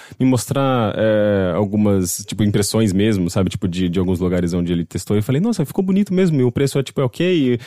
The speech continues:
daí a, a gente meio que tem, eu, eu postei um dia, o outro anterior,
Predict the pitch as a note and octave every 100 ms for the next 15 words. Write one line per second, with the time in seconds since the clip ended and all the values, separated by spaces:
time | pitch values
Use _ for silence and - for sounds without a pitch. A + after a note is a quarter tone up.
0 | - - - G#2+ A#2+ B2 C3+ C3+ E2+ G2
1 | A#2+ C3 D3 C#3+ - D3+ A#2+ - A#2+ A2+
2 | G#2+ G#2 A2+ - A#2 A#2 B2 A2 F#2 F2+
3 | G#2+ G2+ F2 F#2 F#2+ F#2 - F#2 F2 F2+
4 | B2+